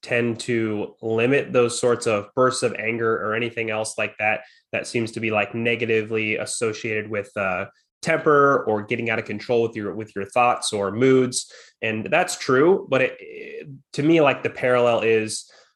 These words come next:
when you get more experience with dieting and you focused on, like, high volume foods, high satiety foods, things like that,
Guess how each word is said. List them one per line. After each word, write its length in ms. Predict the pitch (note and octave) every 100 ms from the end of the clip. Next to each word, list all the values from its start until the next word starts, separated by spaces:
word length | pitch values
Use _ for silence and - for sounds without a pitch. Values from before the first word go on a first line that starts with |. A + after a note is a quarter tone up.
| _
when 380 | A#2+ C3 C3 C3
you 540 | - B2+ B2 B2 A#2+ A2+ - -
get 180 | F3 D#3+
more 120 | E3+
experience 480 | C#3+ - C#3+ C#3 C#3
with 160 | A2
dieting 500 | - A2 B2 G#2+ G#2
and 100 | F#2+
you 80 | A2
focused 420 | G#2+ B2 A2+ G#2+
on, 360 | A#2 A2 G#2+ F2+
like, 300 | G#2 G2 F#2 - _ _ _ _ _
high 160 | D3+ D3+
volume 360 | C#3+ C3+ C3
foods, 440 | B2 C3 B2+ B2+ B2+
high 180 | C3+
satiety 520 | C3+ B2+ - A#2 A#2 A#2
foods, 580 | A#2+ A#2 A#2 A#2 - -
things 220 | A#2+ A#2
like 200 | A2 G#2+
that, 280 | A2 G#2+